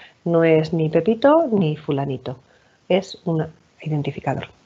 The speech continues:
Entonces, luego, todos estos datos, eh, al final esto ya es pura matemática y,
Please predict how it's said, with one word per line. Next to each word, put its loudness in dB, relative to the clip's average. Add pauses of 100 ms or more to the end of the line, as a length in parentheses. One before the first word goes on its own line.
(760)
Entonces, 8
luego, 4
todos 2
estos -6
datos, 0
eh, -2 (180)
al -4
final 2
esto -2
ya 6
es 0
pura 0
matemática -2
y, -4